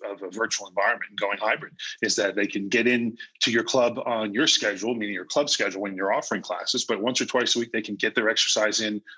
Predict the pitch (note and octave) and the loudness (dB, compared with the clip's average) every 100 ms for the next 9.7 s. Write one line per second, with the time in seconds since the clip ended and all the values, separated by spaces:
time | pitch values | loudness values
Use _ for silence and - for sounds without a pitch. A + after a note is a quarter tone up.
0 | - A2 G2+ F#2+ F#2+ - D2+ - G2 A2 | -6 -2 0 0 0 -2 -4 -6 -2 2
1 | G#2+ A2 - - B2+ B2+ B2+ A#2+ A#2 - | 2 0 -2 2 4 4 4 2 2 2
2 | D3+ C3+ A#2+ - A2 G2+ B2+ C3 B2+ A#2 | 2 2 0 0 0 0 2 4 4 2
3 | A2 A2 A2 G#2+ G#2+ - - - B2 B2 | 0 2 2 2 -2 -8 -4 2 4 4
4 | B2+ B2 A#2+ - - A#2+ B2 A#2+ A#2 A#2 | 2 0 -4 -12 -2 2 4 4 2 2
5 | A#2 A2 A2 G#2+ G2+ F#2 - - - A2+ | 2 2 2 2 -2 -4 -2 -2 0 -2
6 | - C3 A#2+ A2+ A#2 G#2+ G#2+ G#2 C3 - | -4 -4 -4 -2 -6 -2 0 0 -2 -4
7 | - - - G#2+ A#2+ - A#2 A2 G#2+ G#2+ | -12 -12 -8 -2 0 0 0 0 0 0
8 | G2 G#2 B2 A2+ G#2 G2 A2+ - - - | 2 0 2 0 2 0 0 -2 -6 -2
9 | A2+ G#2+ - - B2+ G#2 | 0 0 0 -2 0 -2